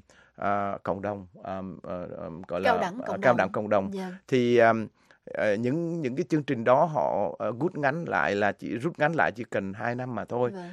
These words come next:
Speaker 1: Hay là có những cái chứng chỉ mà khi các bạn học hai năm xong rồi muốn học tiếp thì vào chương trình bốn năm. Thì chương trình bốn năm là như thế nào? Có nghĩa là hai năm đầu thì các bạn học tất cả giống như tất cả những chương trình về công nghệ khác,
Speaker 2: Ừ.
Speaker 1: à, trong những cái, à, ngành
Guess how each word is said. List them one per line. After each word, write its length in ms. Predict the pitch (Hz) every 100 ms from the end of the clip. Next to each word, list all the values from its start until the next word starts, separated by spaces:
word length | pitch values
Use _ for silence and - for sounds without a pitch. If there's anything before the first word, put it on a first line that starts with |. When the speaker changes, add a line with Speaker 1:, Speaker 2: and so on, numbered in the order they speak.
| -
Speaker 1:
Hay 80 |
là 80 | 127
có 100 | 113
những 160 | 139 113
cái 100 | 143
chứng 140 | 147 156
chỉ 300 | 120 107 131 _ _
mà 100 | -
khi 140 | 131 165
các 100 | 175
bạn 140 | 147 104
học 120 | 120
hai 140 | - 131
năm 160 | 123
xong 140 | 131 123
rồi 100 | 107
muốn 200 | 110 143
học 160 | 139 -
tiếp 180 | - 180 196 - - _ _
thì 100 | -
vào 240 | 110 107 101
chương 200 | - 120
trình 220 | 117 101
bốn 200 | 104 147
năm. 180 | 143 135 - - _ _
Thì 100 | -
chương 160 | 123 170
trình 140 | 143 131
bốn 160 | 165
năm 180 | 170 156
là 60 | 120
như 120 | 139
thế 100 | 151
nào? 260 | 139 107 - - _
Có 100 | -
nghĩa 180 | 165 131
là 380 | 135 117 110 98 - _
hai 280 | - 151 151
năm 200 | 151 147
đầu 240 | 120 110 101
thì 60 | 127
các 120 | 156
bạn 200 | 113 101
học 220 | 113 - _
tất 240 | 104 - -
cả 280 | - - 127
giống 280 | 127 175 170
như 220 | 151 143 -
tất 180 | 156 -
cả 140 | 87
những 240 | 107 117 123
chương 140 | 127 -
trình 260 | 117 101 92 _ _ _
về 140 | - 113
công 200 | 123 120
nghệ 160 | 92
khác, 280 | 92 131 147 - _
Speaker 2:
Ừ. 60 | 214
Speaker 1:
à, 200 | 101 101 95 -
trong 160 | 113
những 180 | 110 104
cái, 100 | 120 120 117
à, 120 | - 98
ngành 400 | 101 98 92